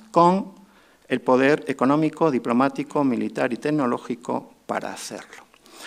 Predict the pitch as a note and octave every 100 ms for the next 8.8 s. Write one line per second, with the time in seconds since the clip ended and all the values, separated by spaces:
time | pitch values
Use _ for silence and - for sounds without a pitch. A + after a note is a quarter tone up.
0 | - _ C#3+ D3+ D#3 - - F#3 G3 F#3
1 | F#3+ G3 G3+ G3 - - - C#3+ C3+ D#3+
2 | D#3+ D#3 E3 E3 E3 E3 - C#3+ C#3+ C#3+
3 | - C3 B2 B2+ - G#2+ - - A1 -
4 | - - - _ _ _ _ _ _ _
5 | - - C#3+ C3+ C3+ E3+ G3+ E3+ D#3+ -
6 | F3+ F3 C#3 C#3 - - _ B2+ A#2+ C#3
7 | D#3+ C#3+ D#3 C#3+ C#3+ C#3 D3+ C3+ B2 -
8 | C3 - A#2+ C3+ B2+ - A#2+ A#2+